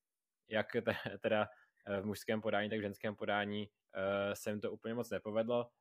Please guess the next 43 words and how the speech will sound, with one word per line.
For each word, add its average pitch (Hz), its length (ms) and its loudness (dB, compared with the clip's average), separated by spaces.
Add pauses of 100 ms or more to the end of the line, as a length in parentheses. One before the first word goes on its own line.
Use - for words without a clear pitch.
(120)
eh, 101 180 2
když 98 360 -6 (140)
počítám, 104 460 -2
že 104 100 0
S 101 100 -4
D 101 100 -4
Works 98 240 0
je 107 40 2
jaká 101 260 0
taková, 98 300 0 (120)
taká 101 200 0
asi - 220 -2
obdoba, 95 480 0
eh, - 640 -6
toho 101 220 -2
mužského 101 440 2
Sudalu, 98 540 2
i 95 40 -10
když 95 180 -8
myslím, 98 240 -10
že 95 100 -2
už - 140 -8
to 98 160 2 (400)
do 98 120 -4
určité 98 340 -2
míry 101 200 -2
tolik 104 220 -2
neplatí, 98 500 -2
ale, 98 260 2 (400)
eh, 95 540 2 (640)
Lorena 110 280 4
Wiebes 104 340 2
zkrátka 101 520 2
a 101 440 2
s - 160 -14
S 120 140 0
D 110 100 0
Works 98 320 0
tady 104 180 2
trochu 104 340 -2
udělali 110 300 2
chybu 107 420 0
a, 101 400 4